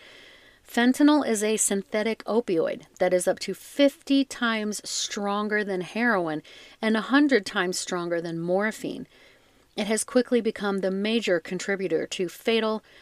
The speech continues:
and non-fatal overdoses in the U S. So, C L sold her somewhere between fifteen to thirty pills for what I believe was about nine hundred dollars.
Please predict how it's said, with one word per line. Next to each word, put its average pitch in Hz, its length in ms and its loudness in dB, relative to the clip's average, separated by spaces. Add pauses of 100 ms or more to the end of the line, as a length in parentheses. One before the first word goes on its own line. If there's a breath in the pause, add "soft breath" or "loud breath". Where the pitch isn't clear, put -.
(180 loud breath)
and 165 180 -2
non-fatal 190 580 0
overdoses 170 720 -2
in 175 160 -8
the 170 100 -4
U 170 240 -4
S. - 440 -2 (720 soft breath)
So, 180 400 2 (100)
C 233 400 0
L 190 360 -2
sold 208 360 0
her 185 160 0
somewhere 240 440 0
between 175 460 -4
fifteen 208 720 -4
to 190 140 -8
thirty 233 460 0
pills - 580 -2
for 180 360 2
what 185 200 -2
I 180 140 -2
believe 208 800 -4
was 202 180 0
about 185 240 0
nine 185 320 0
hundred 175 400 -2
dollars. - 560 0